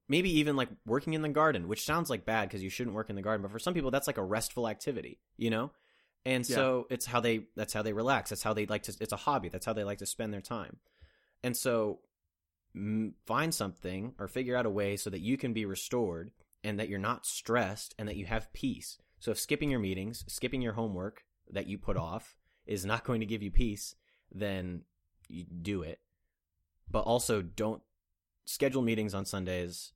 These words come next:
Speaker 1: Don't put off your homework and other project work until Sundays. But there are realities of the world, and you, we do have to operate within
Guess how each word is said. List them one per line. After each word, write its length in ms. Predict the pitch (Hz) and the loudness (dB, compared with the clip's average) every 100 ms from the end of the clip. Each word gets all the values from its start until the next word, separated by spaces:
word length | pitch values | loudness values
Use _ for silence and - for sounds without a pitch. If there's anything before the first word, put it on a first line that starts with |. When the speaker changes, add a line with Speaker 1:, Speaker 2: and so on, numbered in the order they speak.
| - | -2
Speaker 1:
Don't 280 | 110 107 - | -2 -2 2
put 120 | 107 | 2
off 140 | 101 | 2
your 100 | 101 | -2
homework 340 | 92 95 92 90 | -2 -2 -4 -4
and 180 | 90 87 - | -6 -8 -6
other 180 | 95 90 | -4 -4
project 400 | 87 95 87 85 | -4 -4 -4 -8
work 160 | 92 90 | -10 -10
until 260 | 85 87 | -8 -8
Sundays. 580 | 85 87 82 80 - - _ _ _ - | -8 -8 -8 -8 -10 -14 _ _ _ -8
But 120 | 107 | -4
there 120 | 98 | 0
are 120 | 104 | 2
realities 480 | 98 95 92 90 87 | 2 2 2 0 -4
of 100 | 87 | -6
the 80 | 85 | -8
world, 240 | 80 80 | -6 -8
and 100 | 78 | -8
you, 100 | 80 | -8
we 80 | 82 | -8
do 160 | 82 85 | -8 -8
have 140 | - | -10
to 100 | - - | -10 -4
operate 260 | 85 - | 2 2
within 380 | - 85 78 73 | 2 -8 -10 -10